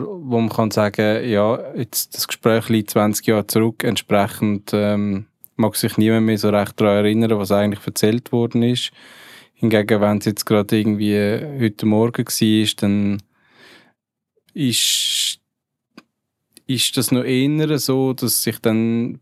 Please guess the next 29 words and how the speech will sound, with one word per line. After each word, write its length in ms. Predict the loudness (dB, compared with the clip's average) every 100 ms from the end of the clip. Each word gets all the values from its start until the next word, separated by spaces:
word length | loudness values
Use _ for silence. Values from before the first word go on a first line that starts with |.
| _
beide 320 | 2 2 -2
daran 240 | 0 2 2
mögen 240 | 0 0
erinnern 720 | 0 2 2 2 2 2 0 -2
oder, 400 | -4 -4 -4 -4
ähm, 360 | -2 -2 -4 -6
dass 180 | -2 2
halt 280 | 0 2
auch 140 | 0 0
die, 360 | 0 2 2 -2 _ _ _ _ _ _ -20 -2
die 120 | 0
Themen, 280 | 2 2 2
die 120 | 2
wir 60 | 2
besprochen 460 | 0 0 0 2 2
haben, 120 | 2
noch 140 | 2
irgendwie 500 | 0 0 0 0 0 -4 -14 _
näher 320 | 0 2 2 0
da 240 | -2 0 0
sind 300 | 0 -2 -2
und, 180 | -6 -6
und, 320 | -6 -10 -12 -6
ähm, 460 | -2 -2 -4 -8 -16 _ _ _ _ 0
ja, 200 | 2 2
dass 200 | 0 -2
man 120 | 0
das 300 | 0 -2 -8 -6
wie 480 | 0 2 2 2 0